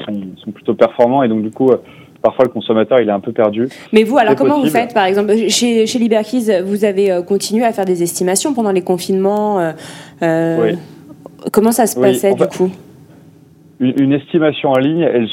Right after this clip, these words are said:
Speaker 1: suffit euh, lorsque c'est juste pour se tenir au courant du prix du marché. Euh, et c'est notamment, euh, pertinent dans des zones denses, ça l'est un peu moins dans des zones, euh, moins denses. C'est-à-dire que ça marchera encore peut-être à Tours, Poitiers, mais lorsque vous allez à Chinon ou Semur, <laughs> ça marchera
Speaker 2: Ouais,
Speaker 1: peut-être
Speaker 2: c'est
Speaker 1: un
Speaker 2: plus
Speaker 1: peu moins.
Speaker 2: compliqué.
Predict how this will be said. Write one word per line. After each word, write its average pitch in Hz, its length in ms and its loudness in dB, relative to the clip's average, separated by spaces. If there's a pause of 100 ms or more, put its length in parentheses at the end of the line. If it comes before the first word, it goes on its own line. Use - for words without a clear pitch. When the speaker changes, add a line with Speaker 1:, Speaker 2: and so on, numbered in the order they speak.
Speaker 1:
suffit 139 540 -6 (240)
euh, 107 80 -2
lorsque 107 260 -4 (100)
c'est 110 100 -8
juste 143 220 -4
pour 135 120 -2
se - 60 -20
tenir 123 220 2
au 117 80 2
courant 123 300 -2
du 123 100 -4
prix - 160 -8
du 117 80 0
marché. - 380 -4 (260)
Euh, 50 300 -6
et 110 220 -2
c'est 123 80 0
notamment, 139 720 0
euh, 104 140 -2
pertinent 117 460 -6
dans 107 140 -2
des 104 180 -4
zones 104 240 -4
denses, 123 240 0 (140)
ça 107 80 2
l'est 101 60 0
un 104 120 2
peu 113 140 -2
moins 123 240 0
dans 113 120 -2
des 101 160 0
zones, 117 300 -2
euh, 92 260 -4
moins 98 200 -4
denses. 90 260 -8
C'est-à-dire 95 180 -4
que - 60 -20
ça 107 100 -2
marchera 104 360 0
encore 113 340 0
peut-être 110 340 -4
à - 60 -12 (100)
Tours, 117 220 -2
Poitiers, 104 380 -2
mais 110 60 -6
lorsque 95 220 -6
vous 98 160 -6
allez 101 120 0
à 95 80 2
Chinon 113 280 -8
ou 110 100 -4
Semur, 104 260 -8 (240)
<laughs> - 40 -20
ça 104 80 -4
marchera 101 280 -2
Speaker 2:
Ouais, 175 120 2
Speaker 1:
peut-être 120 200 -6
Speaker 2:
c'est - 80 -8
Speaker 1:
un - 40 -2
Speaker 2:
plus 202 100 2
Speaker 1:
peu 113 100 0
moins. 110 100 0
Speaker 2:
compliqué. 127 220 0